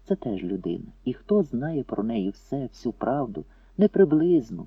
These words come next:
болючу і оголену настільки, щоб сказати, мати право на це: «Ось цю людину я знаю і люблю. Люблю, бо знаю». Хіба Господу Богу це дано,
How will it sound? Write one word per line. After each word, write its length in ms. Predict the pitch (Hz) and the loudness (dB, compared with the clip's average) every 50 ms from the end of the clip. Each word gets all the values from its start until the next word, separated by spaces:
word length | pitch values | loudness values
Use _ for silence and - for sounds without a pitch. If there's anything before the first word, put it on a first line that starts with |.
| - | -10
болючу 640 | - 87 101 110 107 113 131 147 147 - - - - - | -2 2 4 6 6 6 6 6 4 2 -2 -8 -12 -6
і 120 | - 110 104 | -2 0 2
оголену 560 | 98 92 90 104 127 135 120 110 104 101 98 | 2 2 2 4 4 4 4 2 -2 -4 -6
настільки, 640 | 95 95 - - _ - 147 165 160 143 - 110 104 | -6 -8 -10 -12 _ 0 0 0 0 0 -4 -6 -6
щоб 220 | - - 90 - | -6 -8 -10 -10
сказати, 560 | - - - 95 - 120 123 123 - 107 - - - _ _ _ _ _ _ | -8 -6 -6 -2 -2 -2 -2 -2 -2 -4 -4 -6 -8 _ _ _ _ _ _
мати 360 | - 92 107 123 - - - - - | -4 -2 -2 -2 -2 -6 -10 -10 -8
право 360 | - 107 107 98 92 95 90 | -4 -2 -2 0 0 -2 -4
на 120 | 87 85 | -6 -8
це: 240 | - - - 92 90 - - _ _ _ _ | -12 -12 -14 -14 -14 -14 -18 _ _ _ _
«Ось 300 | - 95 - - - - | -4 -4 -4 -6 -12 -20
цю 260 | _ - 131 175 185 | _ 0 2 2 4
людину 480 | 180 185 165 156 175 175 170 170 170 175 - _ _ _ _ _ - | 2 0 0 0 -2 -2 -2 -4 -8 -12 -14 _ _ _ _ _ -8
я 160 | - - 180 | -8 -6 -6
знаю 440 | - - 180 185 95 113 135 143 143 143 - _ _ _ _ | -8 -10 -8 -4 -4 -4 -4 -4 -8 -12 -18 _ _ _ _
і 80 | 90 92 | -6 -4
люблю. 400 | 98 101 - - 82 87 90 - - - _ _ _ _ _ - | -4 -4 -6 -6 -6 -6 -8 -8 -10 -16 _ _ _ _ _ 2
Люблю, 540 | 113 123 131 117 104 113 117 143 165 185 - _ | 4 6 6 6 4 2 2 2 0 -2 -4 _
бо 100 | - 107 | 0 0
знаю». 420 | 95 - 92 90 90 90 92 90 - - - _ _ _ _ _ _ _ _ _ _ _ _ _ _ _ | 0 0 -4 -8 -8 -8 -10 -12 -14 -18 -20 _ _ _ _ _ _ _ _ _ _ _ _ _ _ _
Хіба 260 | - - 139 147 185 185 | 0 2 6 6 8 6
Господу 520 | 180 233 254 - - - 196 170 131 110 | 6 4 0 -2 0 0 2 2 2 2
Богу 300 | 92 95 110 104 92 87 | 2 2 2 2 0 -4
це 180 | - - 85 82 | -6 -6 -6 -6
дано, 280 | - 82 85 85 87 | -6 -8 -10 -10 -12